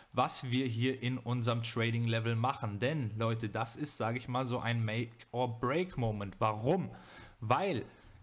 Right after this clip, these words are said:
das das Level ist, wo die Bullen heraus reagieren müssen. Sollten sie es nicht schaffen, Leute,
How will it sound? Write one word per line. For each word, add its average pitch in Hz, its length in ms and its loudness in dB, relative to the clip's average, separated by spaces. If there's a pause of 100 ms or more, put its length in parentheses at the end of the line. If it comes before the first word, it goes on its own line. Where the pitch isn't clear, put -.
das - 260 2
das 185 240 2
Level 175 300 2
ist, 175 420 0
wo 160 280 2
die 117 280 0
Bullen 147 400 2
heraus 131 560 2
reagieren 135 640 2
müssen. 180 400 0 (320)
Sollten 147 400 2
sie 120 180 2
es 113 160 0
nicht 180 260 0
schaffen, 185 360 2
Leute, 87 360 0